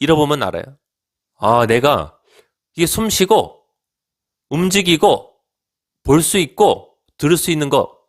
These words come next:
이게 은혜였다. 은혜였어. 이런 고백이 건강을 잃었을 때 저절로 나오더라고요. 제가 청각을 부분적으로 잃어봐서 알아요. 코로나 후유증 때문에 청각을 잃어봐서 알아요.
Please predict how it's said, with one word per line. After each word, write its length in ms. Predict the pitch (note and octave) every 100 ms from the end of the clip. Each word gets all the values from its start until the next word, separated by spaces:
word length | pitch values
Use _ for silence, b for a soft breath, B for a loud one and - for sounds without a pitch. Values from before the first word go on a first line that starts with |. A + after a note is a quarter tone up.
| _ _ _ _ _ _
이게 520 | E3 E3 F#3+ C3+ G#2 _ _ _ _ _ _ D#3
은혜였다. 600 | F3 E3 A2+ - - _ _ _ _ _ _ _ _ D3+
은혜였어. 640 | F3 F3 B2+ - F#2+ _ _ _ _ _ G2 G#2 _
이런 560 | - G3 G3 F#3 E3 - _ _ _ _
고백이 680 | - E3+ F#3 F3 G3 F#2 _ _ _
건강을 460 | - D3+ G#3 G#3+ G3
잃었을 440 | D3 G3+ F#3+ C#3
때 240 | F#3+ F#3 F#3 _ _ _ _ _ -
저절로 640 | F3 F#3+ G3 G3 G3+ -
나오더라고요. 460 | B2 G#2+ F#2 - _ _ _ _
제가 440 | - C#3+ D3 - _ _ _
청각을 680 | - D#3+ F#3 F3 C#3+ D2+ _ _ _ _ _ _
부분적으로 480 | D3 F3+ E3+ D#3+ C#3+
잃어봐서 400 | A2+ A#2 G2+ E2+
알아요. 200 | D2+ - _ _ _ _ _ _ _
코로나 300 | - G3+ F#3+
후유증 380 | E3+ F#3 F3+ -
때문에 380 | D3 D#3 D#3 F#2
청각을 420 | - A3 G#3 G3+ D3
잃어봐서 360 | C3+ B2+ A#2
알아요. 160 | G2+